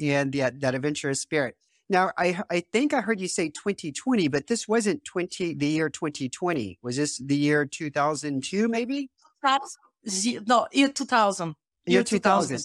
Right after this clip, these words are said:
Speaker 1: thousand. Okay. And, and
Speaker 2: Yes.
Speaker 1: then the other, the other thing you said that it was a position for, and I didn't quite understand you. I,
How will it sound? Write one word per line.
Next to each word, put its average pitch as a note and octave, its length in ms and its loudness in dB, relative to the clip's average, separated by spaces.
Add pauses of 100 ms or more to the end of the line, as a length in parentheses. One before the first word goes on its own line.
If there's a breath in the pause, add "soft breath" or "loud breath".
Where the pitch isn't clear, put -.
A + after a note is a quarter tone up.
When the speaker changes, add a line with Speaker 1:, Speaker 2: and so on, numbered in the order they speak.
(160)
Speaker 1:
thousand. D#3+ 100 -4
Okay. C3 300 0 (340 loud breath)
And, F3 140 -4 (340)
and G3 140 2
Speaker 2:
Yes. A3+ 100 4
Speaker 1:
then G#3+ 80 -2
the G#3 80 6
other, A3+ 160 2
the F#3 180 2
other C#4+ 180 4
thing A3+ 200 2
you F3+ 120 -2
said F3 300 0
that D#3 220 2
it F3 60 -2
was E3 220 0
a E3+ 60 -4
position E3 640 -2
for, D3+ 540 2 (300)
and D3+ 120 -2
I D3+ 100 4
didn't G3 280 2
quite F#3 480 2
understand D#3+ 580 0
you. D3+ 120 0
I, C#3 160 0